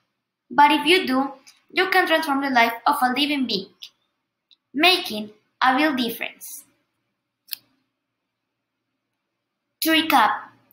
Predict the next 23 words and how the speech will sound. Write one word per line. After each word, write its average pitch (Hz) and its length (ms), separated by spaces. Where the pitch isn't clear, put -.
even 330 320
a 269 100
small 294 560
action 214 460
can 359 120
help 359 240
make 320 180
the 294 100
change. - 520
Stop 403 280
being 427 160
part 294 200
of 302 100
animal 330 400
exploitation 226 720
by 294 160
visiting 349 400
zoos 233 480
or 294 80
shopping 339 380
in 269 160
pet 294 240
shops. - 460